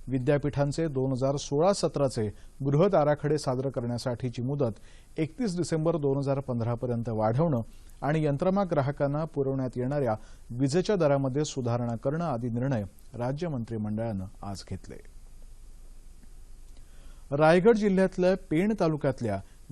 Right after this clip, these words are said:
जेएसडब्ल्यू इस्पात स्टील कंपनीला साडेपाचशे कोटी रुपयांची वीज सवलत युती सरकारच्या काळात देण्यात आलेली नाही, उलट विद्युत शुल्क माफीला तात्काळ स्थगिती देण्यात आली असल्याचं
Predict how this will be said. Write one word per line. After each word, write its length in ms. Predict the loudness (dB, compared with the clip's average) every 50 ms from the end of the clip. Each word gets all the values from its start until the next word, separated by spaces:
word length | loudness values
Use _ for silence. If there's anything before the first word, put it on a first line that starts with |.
| -4 0
जेएसडब्ल्यू 640 | 4 6 8 8 6 6 2 2 2 2 2 0 0 0
इस्पात 360 | -2 -4 -2 0 0 0 0
स्टील 320 | 0 -2 0 0 0 0
कंपनीला 600 | 0 -2 -2 -2 -2 -2 -2 0 0 0 0 -2 -4 -6 -14 -18 -18 -14 -4 0
साडेपाचशे 540 | 2 4 4 4 4 4 2 2 2 0 0
कोटी 280 | 2 2 0 2 2 0
रुपयांची 460 | 0 0 0 0 -2 0 0 -2 -2
वीज 260 | -2 0 -2 -2 -2
सवलत 420 | -2 -2 0 0 2 2 2 0 0 -4 -12 -18 -20 -14 -4 0
युती 280 | 0 2 2 2 0
सरकारच्या 500 | 0 2 0 2 2 2 0 0 0 -2
काळात 320 | 0 2 2 2 2 2 2
देण्यात 360 | 2 0 0 0 0 0 -2
आलेली 300 | -2 0 0 0 0 -2
नाही, 340 | -2 -2 -2 0 0 0 -2 -2 -8 -18 -18 -16 -6 0 2
उलट 240 | 4 6 6 4 4 0 -12 -18 -18 -16 -12
विद्युत 380 | -4 2 2 2 2 2 0 0
शुल्क 280 | 2 0 0 2 2 2
माफीला 540 | 2 4 2 2 2 2 2 2 2 2 2 0 0
तात्काळ 440 | 0 0 0 0 0 2 2 2 2
स्थगिती 520 | -2 -4 -4 -2 0 0 2 0 0 0
देण्यात 320 | 2 2 2 2 2 0 0
आली 180 | 0 0 0
असल्याचं 460 | -2 -2 0 0 0 0 0 -2 -2